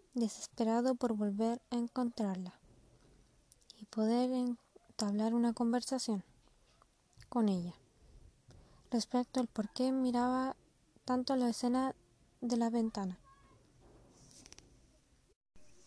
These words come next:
Estuvo día y noche y meses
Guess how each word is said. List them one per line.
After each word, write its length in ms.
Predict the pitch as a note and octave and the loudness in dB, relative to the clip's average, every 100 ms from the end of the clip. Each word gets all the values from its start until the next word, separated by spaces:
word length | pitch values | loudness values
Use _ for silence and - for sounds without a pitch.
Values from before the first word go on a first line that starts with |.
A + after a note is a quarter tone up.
| - - - | -20 -14 -4
Estuvo 580 | A3+ - B3+ B3 B3+ - - | -2 0 2 4 4 0 -2
día 340 | A#3+ B3+ C4+ | 2 4 4
y 80 | C4+ | 2
noche 480 | B3 C4 - C4+ - _ | 2 0 -2 -4 -6 _
y 100 | A#3+ | 0
meses 600 | G#3 G#3+ C4+ - A3 - | 2 2 0 -2 -6 -8